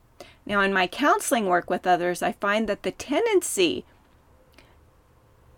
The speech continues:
is to continue to focus outward on the other person and be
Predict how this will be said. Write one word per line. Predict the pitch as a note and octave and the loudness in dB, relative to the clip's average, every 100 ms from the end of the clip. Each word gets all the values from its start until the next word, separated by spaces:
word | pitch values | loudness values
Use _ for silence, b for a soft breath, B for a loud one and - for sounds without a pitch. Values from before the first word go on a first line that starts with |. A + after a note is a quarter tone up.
| _ | _
is | A3+ G3+ - | 2 2 -4
to | - | -4
continue | - G3 C4+ A#3 G#3+ | -2 0 0 0 0
to | F#3 | -4
focus | - G3 - F#3 - | 2 2 2 -8 0
outward | G#3+ - F3+ D3 - - _ - _ | 2 2 2 0 0 -8 _ -20 _
on | F#3+ F#3 | 4 4
the | E3+ | 2
other | E3+ E3 | 0 -2
person | - G#4 F#4 - D3 - B B | -2 -2 0 -2 -4 -6 B B
and | A#3+ - | 2 6
be | C4+ | 4